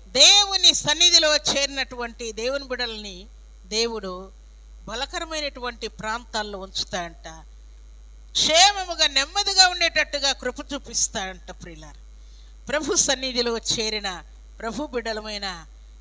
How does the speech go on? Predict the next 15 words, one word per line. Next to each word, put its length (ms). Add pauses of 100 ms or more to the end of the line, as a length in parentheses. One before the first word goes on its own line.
(120)
మనందరి 520
జీవితాల్లో 800 (520)
దేవుడు 640 (340)
మంచిని 720
మనం 340
కోరుకోవాలని 760
ఆజ్ఞాపిస్తూ 840
ఉన్నాడు. 320
ప్రియులారా, 420 (680)
దేవుడు 360
మన 200
ముందు 320
ఉంచినటువంటి 720
మంచిని 560 (140)
చెడును 380